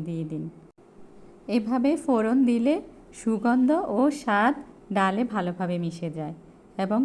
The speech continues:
তরকারির স্বাদ নষ্ট হয় না। ঢাকনা দিয়ে ঢেকে দিন,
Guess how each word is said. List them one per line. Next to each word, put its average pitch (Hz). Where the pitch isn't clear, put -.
তরকারির 190
স্বাদ 190
নষ্ট 175
হয় 175
না। 156
ঢাকনা 202
দিয়ে 220
ঢেকে 220
দিন, 170